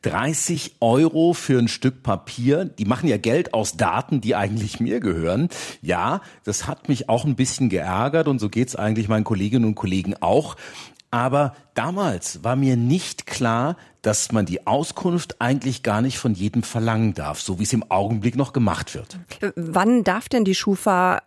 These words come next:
Speaker 2: Auskunft überhaupt eingefordert werden? Also wann gibt es, ich sag jetzt mal, ein berechtigtes Interesse daran, wenn man jetzt gerne eine Wohnung haben möchte?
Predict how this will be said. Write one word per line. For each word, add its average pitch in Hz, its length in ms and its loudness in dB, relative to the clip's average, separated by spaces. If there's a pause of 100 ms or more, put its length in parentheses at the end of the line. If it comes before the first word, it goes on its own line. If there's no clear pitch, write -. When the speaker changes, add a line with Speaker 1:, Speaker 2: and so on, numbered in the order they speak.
(280)
Speaker 2:
Auskunft 196 540 2
überhaupt 180 380 0
eingefordert 143 680 0
werden? 147 240 -2
Also 160 260 -2
wann 180 200 2
gibt 202 220 0
es, 190 160 0
ich - 140 -6
sag 170 200 -2
jetzt 196 200 -4
mal, 170 280 0
ein 170 160 0
berechtigtes 185 680 0
Interesse 180 420 -2
daran, 139 400 -4
wenn 147 120 0
man 160 160 0
jetzt 156 200 -2
gerne 151 200 0
eine 165 160 0
Wohnung 135 320 0
haben 131 220 -6
möchte? - 280 -12